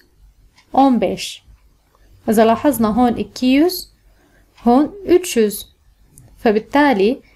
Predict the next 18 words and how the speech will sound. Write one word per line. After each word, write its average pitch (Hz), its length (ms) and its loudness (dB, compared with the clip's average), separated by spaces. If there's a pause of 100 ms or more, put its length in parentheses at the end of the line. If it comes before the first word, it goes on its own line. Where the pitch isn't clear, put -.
(240)
iki 214 260 -2
yüz 254 500 2 (260)
yirmi 214 420 2
dört 247 480 0 (300)
küçüktür 247 840 0 (880)
üç 311 320 2
yüz 277 200 0
on 339 260 0
beş. 302 380 -2 (2750)
طلعوا 214 380 0 (300)
iki 226 300 -4
yüz 277 360 2
yirmi 190 300 -2
dört، 240 500 0 (1200)
iki - 260 -6
yüz 247 320 0
yirmi 185 320 -4
dört 254 440 2